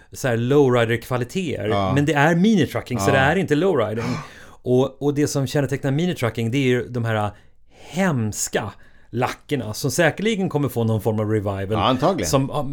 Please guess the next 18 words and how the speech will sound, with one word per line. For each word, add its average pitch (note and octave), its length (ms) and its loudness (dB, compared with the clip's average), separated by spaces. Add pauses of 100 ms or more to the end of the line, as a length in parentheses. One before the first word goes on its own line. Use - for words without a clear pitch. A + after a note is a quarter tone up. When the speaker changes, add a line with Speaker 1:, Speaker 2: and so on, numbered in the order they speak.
(140)
Speaker 1:
alltså C3 220 -4
så B2 80 -6
här A#2 80 -6
tribal-lacker B2 1400 0 (100)
Speaker 2:
Ja. G2+ 360 0
Speaker 1:
i - 20 0 (240)
tusen C3+ 380 -2
olika A#2 240 -2
Speaker 2:
Just - 120 -6
Speaker 1:
färger A#2 360 2
Speaker 2:
det. A2+ 40 2
Speaker 1:
och A2+ 80 0
mönster A2 480 -2
som A2 120 -4
ligger G#2+ 140 -4
över G2+ 100 -2
hela G2+ 160 -2
bilen. G2+ 400 -4